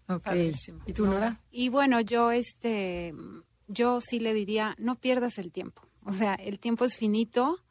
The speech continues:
Speaker 3: y no, no, eh, lo tienes, es un regalo y, pues, este, actúa, actúa, no, no pierdas el tiempo. Yo creo que lo que hay que hacer con un niño nueve es escucharlo y tratarlo de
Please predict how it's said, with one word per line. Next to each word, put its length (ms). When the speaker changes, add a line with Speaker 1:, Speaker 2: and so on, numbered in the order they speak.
Speaker 3:
y 180
no, 460
no, 1080
eh, 300
lo 140
tienes, 380
es 120
un 100
regalo 540
y, 120
pues, 240
este, 400
actúa, 540
actúa, 640
no, 300
no 140
pierdas 380
el 140
tiempo. 380
Yo 100
creo 160
que 300
lo 180
que 120
hay 80
que 100
hacer 260
con 200
un 220
niño 280
nueve 540
es 220
escucharlo 760
y 140
tratarlo 680
de 260